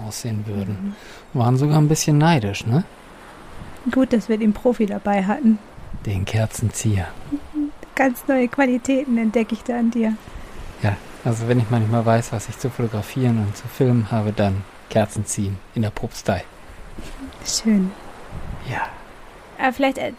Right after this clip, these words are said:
Speaker 2: vielleicht erzählen wir noch mal ein bisschen was, äh, in Bezug auf die Steine. Zum Bernsteinschleifen hat es dieses Jahr leider nicht gereicht. Da war irgendwie keiner motiviert genug.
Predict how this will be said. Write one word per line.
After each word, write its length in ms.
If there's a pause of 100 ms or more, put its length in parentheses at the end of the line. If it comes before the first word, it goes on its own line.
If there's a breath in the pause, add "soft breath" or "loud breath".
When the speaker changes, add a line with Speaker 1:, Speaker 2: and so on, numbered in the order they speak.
Speaker 2:
vielleicht 260
erzählen 320
wir 80
noch 80
mal 120
ein 100
bisschen 280
was, 240
äh, 1120
in 140
Bezug 300
auf 120
die 120
Steine. 580 (1000 loud breath)
Zum 180
Bernsteinschleifen 1200
hat 100
es 100 (100)
dieses 200
Jahr 140
leider 240
nicht 240
gereicht. 420
Da 120
war 160
irgendwie 240
keiner 340
motiviert 560
genug. 300